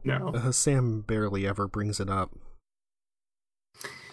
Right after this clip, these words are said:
Speaker 1: Yeah, I, I think, like, actually that's something that's really well done, is even though that there is this, uh,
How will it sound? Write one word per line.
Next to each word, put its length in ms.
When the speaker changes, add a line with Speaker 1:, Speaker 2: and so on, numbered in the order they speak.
Speaker 1:
Yeah, 260
I, 340
I 100
think, 240
like, 160
actually 380
that's 200
something 220
that's 240
really 220
well 180
done, 380
is 580
even 340
though 160
that 220
there 200
is 300
this, 300
uh, 400